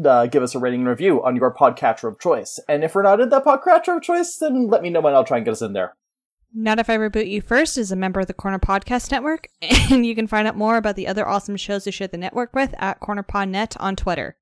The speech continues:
Speaker 1: And last but not least, our cover art, as always, is by Alex, A K A Pachu, and her work can be found on P T C H E W dot com. And our theme music is done by our friend Sean Clake, and you can contact us to find out how to contact him if you'd like music of his own for your own.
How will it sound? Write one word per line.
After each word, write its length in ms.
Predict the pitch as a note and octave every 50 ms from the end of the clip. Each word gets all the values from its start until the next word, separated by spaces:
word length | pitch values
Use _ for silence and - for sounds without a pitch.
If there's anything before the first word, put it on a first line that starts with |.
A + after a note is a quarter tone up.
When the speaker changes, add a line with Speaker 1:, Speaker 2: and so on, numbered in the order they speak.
| _ _ _ _ _ _ _ _ _ _ _ _ _ _
Speaker 1:
And 140 | - C3+ C3+
last 200 | C#3 C3+ C3+ -
but 80 | D3+ C#3
not 180 | C#3+ C3+ C3
least, 220 | D3 D3+ D#3+ - -
our 140 | - C#3+ C#3
cover 260 | C3+ - F#3+ F#3 F#3
art, 160 | F3+ D#3 C#3+ F3
as 200 | D#3+ D#3+ D3 D#3
always, 400 | - D#3+ F#3+ F#3+ E3 C#3 A#2+ B2+
is 80 | C3
by 160 | B2+ C3 B2+
Alex, 340 | - - D3 C#3+ C#3 C3+ -
A 60 | C#3+
K 100 | B2 -
A 180 | C#3+ - C#3+ C#3
Pachu, 460 | - D3 - - - E4 D4 A#3 G3
and 80 | F3+ E3+
her 80 | F#3+
work 160 | F#3+ G#3+ G#3 -
can 80 | F3+
be 80 | G3 G#3
found 260 | - A#3+ A#3+ G#3+ E3
on 120 | D3 C#3+
P 160 | C#3+ - F#3+ E3+
T 140 | - F3+
C 200 | E3 - F#3 F3
H 160 | D#3 C#3+ C#3+ -
E 80 | C#3+
W 360 | B2+ B2 C#3+ D3 D3 B2+ A#2+ G#2
dot 180 | A2+ G#2+ G#2+
com. 260 | - - G3 G3 C3+ A2+
And 120 | A2+ C3
our 100 | F3 F#3
theme 240 | F3 - C4 G#4 G#4
music 280 | E4 A#3 F3+ D3 C#3
is 100 | - B2
done 180 | A#2 D3 B2+ A2+
by 100 | A#2 A2+
our 100 | A2+ A2+
friend 280 | - - C#3+ B2 A#2 -
Sean 260 | - C3 A#2 A2 A2
Clake, 280 | - - C3+ A#2+ -
and 100 | - C#3+
you 60 | F3 F#3
can 140 | - G3+
contact 400 | F3+ - G3+ G3 F#3+ G#3 G3 - A3+
us 120 | A3+ A3 -
to 100 | - E3
find 180 | - D3+ C#3
out 60 | C#3+
how 40 | C#3
to 80 | B2 B2
contact 440 | - - C3+ B2+ - B2 - - -
him 100 | F3+ F3+
if 100 | D#3 C#3
you'd 120 | D#3 C3
like 120 | B2+ B2
music 200 | - D#3+ C3 C#3
of 80 | C#3 B2
his 140 | - G3+ E3+
own 180 | D#3+ D#3+ F#3+ G3
for 80 | -
your 260 | A3+ A3 C4 F#4+ E4 E3
own. 280 | A2 F#2+ G2 - -